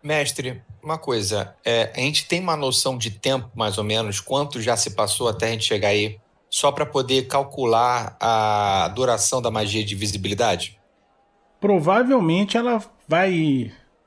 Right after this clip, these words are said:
Speaker 2: se dissipar em uns dez minutos, né? Você tem essa noção porque você conjurou a magia e você sente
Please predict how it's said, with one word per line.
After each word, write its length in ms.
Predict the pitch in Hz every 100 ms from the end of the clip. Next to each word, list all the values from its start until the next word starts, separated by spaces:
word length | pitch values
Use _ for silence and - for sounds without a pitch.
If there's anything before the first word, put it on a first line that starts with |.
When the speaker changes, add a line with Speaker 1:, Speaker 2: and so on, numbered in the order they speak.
| _ _ _ _
Speaker 2:
se 140 | -
dissipar 800 | 156 - 160 131 - 180 240 233 _ _ _ _ _ -
em 80 | 247
uns 200 | 208 123
dez 280 | 143 170 143
minutos, 480 | 117 120 110 -
né? 180 | 151 160
Você 220 | - 123 165
tem 240 | - 170
essa 180 | 160 185
noção 380 | 196 196 208 226
porque 160 | -
você 240 | 202 190 190
conjurou 460 | 190 180 165 160
a 40 | 170
magia 360 | 190 175 160
e 60 | 202
você 300 | 196 - 240
sente 540 | - 160 170 180 -